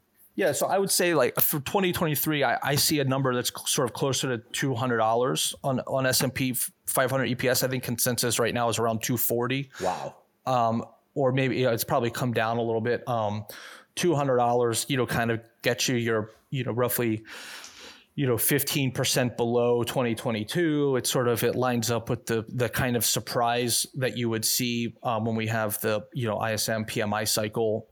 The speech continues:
Speaker 1: Um, it's, it's pretty consistent with the idea that, you know, we're running twenty-five percent above trend. And so,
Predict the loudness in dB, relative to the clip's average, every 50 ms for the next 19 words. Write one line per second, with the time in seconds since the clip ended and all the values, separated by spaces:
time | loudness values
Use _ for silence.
0 | -4 -2 0 0 0 0 0 -2 -4 -8 _ _ _ _ -20 -20 -14 _ -4 -4
1 | -2 0 0 0 0 -2 -6 _ -6 -4 -2 -2 -2 -4 -2 _ 0 2 2 2
2 | 0 0 -2 0 0 0 0 0 -2 -2 -4 -2 -2 -2 -2 -2 -2 -2 0 0
3 | 0 0 0 0 -2 -2 -4 -4 -4 -2 0 0 2 2 2 2 0 -2 -4 -10
4 | -12 -12 -12 -14 -16 -8 -2 0 2 2 2 0 0 0 0 0 2 2 2 2
5 | 2 0 0 -2 -2 -2 0 0 2 0 0 0 0 0 0 0 0 -2 -2 -2
6 | 0 0 0 0 0 0 -2 -2 0 0 0 0 0 0 0 -2 -4 -6